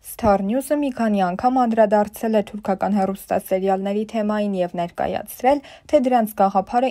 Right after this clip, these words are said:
ինչ նպատակ է հետապնդում և թե ինչ ազդեցություն ունի այն հայերի վրա։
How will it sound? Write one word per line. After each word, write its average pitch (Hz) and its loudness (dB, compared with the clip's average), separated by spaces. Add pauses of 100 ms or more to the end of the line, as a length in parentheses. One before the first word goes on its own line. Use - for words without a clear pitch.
ինչ 208 0 (120)
նպատակ 202 0
է 185 -4
հետապնդում 190 -4
և 262 0
թե 220 -8
ինչ 202 -4
ազդեցություն 185 -4
ունի 190 -4
այն 254 -2
հայերի 233 -2
վրա։ 185 0